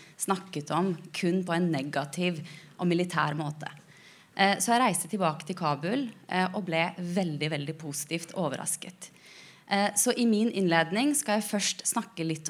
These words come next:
om situasjonen i dag, eh, og så skal jeg også, eh, si innledningsvis, eh, den Afghanistan jeg så,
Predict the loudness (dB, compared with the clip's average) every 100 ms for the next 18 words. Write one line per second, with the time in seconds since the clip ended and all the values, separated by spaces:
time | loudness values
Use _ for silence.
0 | -2 2 2 0 -4 -2 -2 0 0 0
1 | 0 0 0 4 4 4 -2 -8 -20 -20
2 | -18 -2 0 2 0 -2 0 -2 -2 -4
3 | -2 0 0 -2 -6 -2 0 0 0 -4
4 | -2 -2 0 0 -2 0 -2 -2 -2 -2
5 | -2 -2 -2 -6 -2 0 2 0 -2 0
6 | 0 -2 -6 -4 -2 -4 -4 -2 -2 0
7 | -2 -2